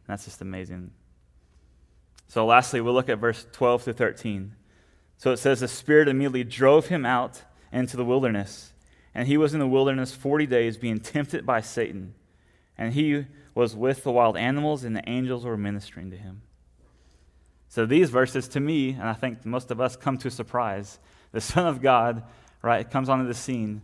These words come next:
and the first thing that the Spirit does after he descend-, after he rests upon him is that he drives him into the wilderness to be tempted by Satan. And that's, like, a shocker to me, right? Like, everyone should be like,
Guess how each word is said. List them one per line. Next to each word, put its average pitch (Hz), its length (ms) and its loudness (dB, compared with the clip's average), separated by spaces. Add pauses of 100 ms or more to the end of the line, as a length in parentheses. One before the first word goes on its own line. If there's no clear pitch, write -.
(260)
and 113 100 -4
the 113 60 0
first 131 320 0
thing 120 220 -4
that 90 220 -8
the 107 140 -8
Spirit 113 440 -6
does 104 280 0
after 110 260 -6
he 107 60 -10
descend-, 107 380 -12
after 104 240 -10
he 110 80 -4
rests 110 280 -4
upon 98 300 -8
him 95 260 -10 (460)
is - 60 -20
that 98 120 -4
he 107 80 -4
drives 107 500 -4
him 92 180 -8
into 101 200 -8
the 92 100 -8
wilderness 92 480 -10
to - 60 -18
be 95 120 -10
tempted 95 320 -12
by 87 100 -12
Satan. - 420 -18 (720)
And 101 80 -8
that's, 113 180 -6
like, 104 200 -2
a - 80 -12
shocker 107 340 -6
to - 140 -16
me, 90 160 -12
right? 101 280 -6
Like, 90 160 -12 (540)
everyone 117 220 -2
should 110 160 -10
be 104 100 -2
like, 95 260 -4